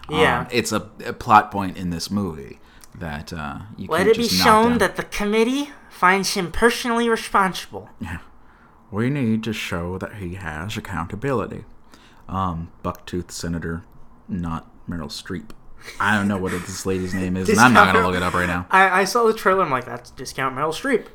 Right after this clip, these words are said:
Speaker 2: Mm-hmm.
Speaker 1: But
Speaker 2: And an original character. She's a senator. Uh, so, yeah, no, there was a lot that I liked about this trailer.
Speaker 1: Yeah.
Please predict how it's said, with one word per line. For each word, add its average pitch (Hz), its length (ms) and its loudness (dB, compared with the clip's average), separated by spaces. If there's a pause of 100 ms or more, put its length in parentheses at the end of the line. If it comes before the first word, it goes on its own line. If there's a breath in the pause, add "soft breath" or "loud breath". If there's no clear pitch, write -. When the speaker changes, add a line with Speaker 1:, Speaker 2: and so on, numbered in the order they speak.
(140)
Speaker 2:
Mm-hmm. 95 280 -2 (460)
Speaker 1:
But 127 180 2
Speaker 2:
And 90 100 -4
an - 100 -4
original 95 360 -6
character. 107 500 -4
She's 87 220 -8
a 90 60 -10
senator. 143 560 2 (500 loud breath)
Uh, 139 360 8 (1400)
so, 151 840 6
yeah, 156 360 -2
no, 143 220 -2
there 127 140 -2
was 143 120 -4
a 147 60 -2
lot 151 280 -2
that 131 80 -2
I 131 60 0
liked 104 220 -2
about - 200 -8
this - 120 -12
trailer. 62 300 -10
Speaker 1:
Yeah. - 100 -14